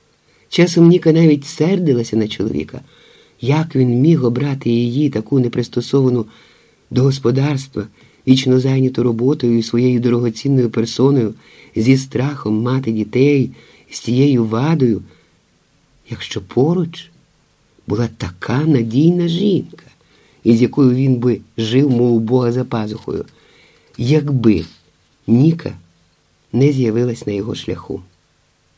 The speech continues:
Стоп! А все ж таки, Аделіна Павлівна мала рацію.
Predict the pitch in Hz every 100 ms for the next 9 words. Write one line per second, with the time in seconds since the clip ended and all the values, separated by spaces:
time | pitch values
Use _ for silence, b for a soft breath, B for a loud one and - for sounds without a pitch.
0 | _ _ _ _ _ _ _ _ _ _
1 | _ _ _ _ - - - - 117 -
2 | - _ _ _ _ _ _ _ - 110
3 | 104 - 113 - 156 160 165 165 _ _
4 | _ _ _ _ _ _ _ _ - 110
5 | 117 151 151 139 - 143 147 139 131 120
6 | 117 123 123 107 101 - 58